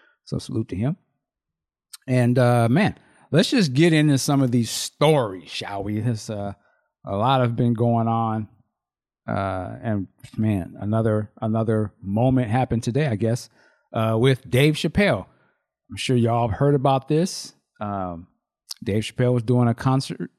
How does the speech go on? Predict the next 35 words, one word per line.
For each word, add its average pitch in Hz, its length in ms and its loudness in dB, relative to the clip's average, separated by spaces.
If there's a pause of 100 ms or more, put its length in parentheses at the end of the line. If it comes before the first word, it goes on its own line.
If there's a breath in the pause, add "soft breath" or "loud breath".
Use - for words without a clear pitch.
doing 127 180 -4
a, - 400 -8
was 151 120 2
doing 254 200 0
a, 127 160 2
a - 120 -6
Netflix, 127 680 -2
I 123 60 -6
guess, 113 380 -2 (320)
series 120 540 0
of 98 100 -4
shows. 92 720 -2 (680)
I 101 180 -4
assume 160 260 -2
this 143 160 -2
is 107 80 -4
gonna 110 160 -2
be 107 100 -2
for - 140 -10
some 101 380 -4
special 117 440 -2
or 107 80 0
something 120 300 -6
that's 107 120 -8
coming 107 240 -6
out. 117 160 -6 (1160)
And, 123 360 2
uh, 120 360 2 (120)
the 127 120 -2
short 190 340 2
s-, - 140 -12 (180)
the 127 80 0
short 220 260 2
story 127 480 0 (320)
is 135 580 2